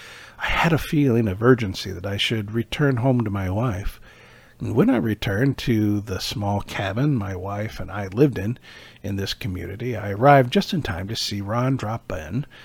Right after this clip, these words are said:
uh, and taking another man with him to speak to my wife. And ignoring me completely, he spoke directly to her. He refused to acknowledge me or even look me in the eye.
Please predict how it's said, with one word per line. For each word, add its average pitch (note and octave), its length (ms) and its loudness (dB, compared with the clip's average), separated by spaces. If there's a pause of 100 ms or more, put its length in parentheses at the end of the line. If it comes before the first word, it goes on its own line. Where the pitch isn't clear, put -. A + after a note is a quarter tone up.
(360)
uh, F#2 240 -12
and G2+ 220 -8
taking A#2+ 320 0
another A2 360 2
man G#2 220 0
with E3+ 200 4
him B2+ 300 -6
to A#2+ 100 -6
speak - 340 -8
to - 80 -10
my G2 220 -8
wife. A2+ 420 -2 (840)
And A2+ 100 -2
ignoring C3+ 680 4
me C3 240 6
completely, A2+ 580 -4
he B2+ 140 -2
spoke C#3 360 0
directly C3+ 460 0
to C#3 160 -8
her. E2 320 -12 (540)
He G#2+ 120 -6
refused A#2+ 640 4
to A2 140 2
acknowledge G#2 560 2
me A#2 180 2
or C3 80 6
even F3 260 2
look D#3+ 220 0
me D#3+ 100 0
in D3 60 2
the C3 160 2
eye. G2+ 320 -4